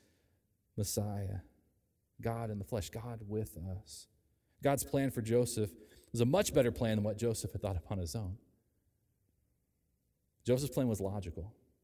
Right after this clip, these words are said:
It made sense with the information that he had, but it was the product of his fear and despair. His plan to divorce Mary quietly, leave her and Jesus at the, the mercy of her family.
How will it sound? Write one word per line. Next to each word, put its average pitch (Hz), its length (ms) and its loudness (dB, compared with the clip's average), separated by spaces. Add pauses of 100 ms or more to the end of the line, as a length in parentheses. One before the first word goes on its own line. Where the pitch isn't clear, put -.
(600)
It 107 80 -2
made 101 160 -2
sense - 480 -8 (560)
with 98 200 2
the 95 220 2 (600)
information 120 480 4
that 107 100 4
he 104 60 2
had, 110 380 0 (1700)
but 110 80 2
it - 20 4
was 98 100 2
the 101 60 -4
product 135 380 -2
of 101 80 2
his 98 180 -2
fear 101 360 -2
and 90 80 -4
despair. 90 500 -4 (560)
His 101 140 0
plan 113 260 0
to 104 100 -2
divorce 101 400 -4
Mary 95 160 -2
quietly, 90 500 -4 (240)
leave 110 200 0
her 110 120 0
and 98 140 0
Jesus 98 460 -2
at 85 100 -4
the, 87 260 -2
the 95 60 -4
mercy 101 360 -2
of 87 100 -4
her 90 80 -6
family. 101 400 -4